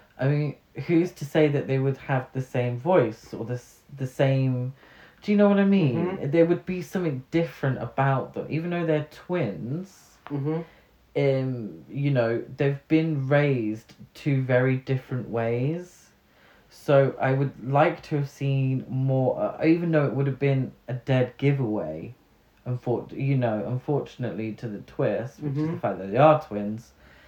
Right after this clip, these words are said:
Speaker 1: um, it would have been a dead giveaway. But now knowing the twist,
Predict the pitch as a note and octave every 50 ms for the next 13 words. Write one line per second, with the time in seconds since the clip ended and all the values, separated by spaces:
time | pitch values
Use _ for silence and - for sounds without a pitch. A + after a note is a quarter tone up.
0 | _ _ _ _ - B2+ B2+ B2 A#2+ A#2+ - B2+ C3 C#3 D3+ D3 C#3 C3+ B2+ B2
1 | B2 A#2+ - C3 A#2 A2 G#2+ - - C3+ C3+ C3 A#2+ G#2 G#2 G2+ F#2 F2 F2 -
2 | - _ _ _ _ _ B2 A#2+ C3 C#3 C#3+ D3 D3+ D3+ D3+ C#3 C3+ D3 D#3+ F#3
3 | F3+ C#3+ A2+ A2 G#2 G2+ G#2 - - - G#2+ G2 G2+ A#2 B2 - -